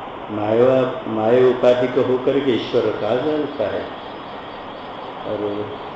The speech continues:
सूक्ष्म सर्व उपाधि को होने से उसका ही नाम हिरण्यगर्भ हो जाता है। वही परब्रह्म ही हिरण्यगर्भ रूप से अत्यंत अभिव्यक्त है ब्रह्मलोक में, सत्यलोक में।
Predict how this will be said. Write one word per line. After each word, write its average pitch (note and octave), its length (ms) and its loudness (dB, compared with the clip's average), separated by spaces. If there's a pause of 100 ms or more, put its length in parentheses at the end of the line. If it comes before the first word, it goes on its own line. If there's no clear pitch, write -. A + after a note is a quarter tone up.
सूक्ष्म B2+ 340 0
सर्व A#2 320 4
उपाधि A2+ 380 4
को A#2 120 -2
होने B2 200 -2 (100)
से C3+ 100 4
उसका G#2+ 320 0
ही C3 180 4
नाम B2+ 280 0
हिरण्यगर्भ A#2 680 2
हो G#2+ 140 0
जाता G2+ 240 0
है। G2 220 -4 (800)
वही A2+ 140 2
परब्रह्म A#2 680 2
ही D#3 120 4
हिरण्यगर्भ A2 760 2
रूप G2 300 -2
से - 240 2 (600)
अत्यंत C#3 480 0
अभिव्यक्त G#2+ 580 2
है - 320 0
ब्रह्मलोक G2+ 540 -2
में, A#2 240 -4
सत्यलोक G#2+ 520 -2
में। - 420 -8